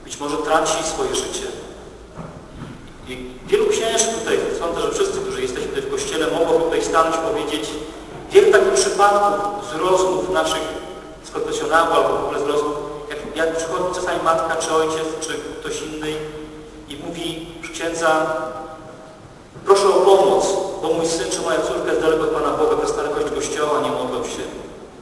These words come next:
Ile takich sytuacji jest na co dzień? To jest to Boże strapienie, które być może też nam, moi drodzy, jest potrzebne, bo często właśnie w strapieniu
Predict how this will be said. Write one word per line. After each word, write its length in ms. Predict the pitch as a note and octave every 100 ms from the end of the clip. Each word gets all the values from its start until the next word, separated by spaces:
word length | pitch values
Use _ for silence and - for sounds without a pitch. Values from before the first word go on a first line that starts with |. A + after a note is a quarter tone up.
| - - - -
Ile 220 | A#3 D4
takich 300 | C#4 F3+ F#3 -
sytuacji 680 | - - F#3+ F#3 F#3 F#3 F3
jest 240 | E3+ E3+
na 80 | E3+
co 180 | E3+ A3+
dzień? 300 | G#3+ E3+ - - - - - - - - - - - - - - - - - - - - -
To 100 | F#3
jest 460 | F#3 F3+ F#3 F#3
to 200 | D3 -
Boże 160 | E3 E3
strapienie, 680 | - D3+ - C#3+ D#3+ - - - - - - - - - - - - - - - - -
które 240 | - F#3 F#3+
być 160 | F#3+
może 200 | F#3+ F#3
też 180 | F#3 F#3
nam, 120 | F3+ F3+
moi 80 | F#3+
drodzy, 180 | F3+ F3+
jest 120 | F3+
potrzebne, 580 | D#3 - F#3+ G3 F#3+ D#3
bo 400 | D3+ D#3 D#3 D#3 D#3 -
często 320 | - B3 B3+ G3+
właśnie 280 | G3+ G#3
w 60 | -
strapieniu 720 | - F#3+ - - - - -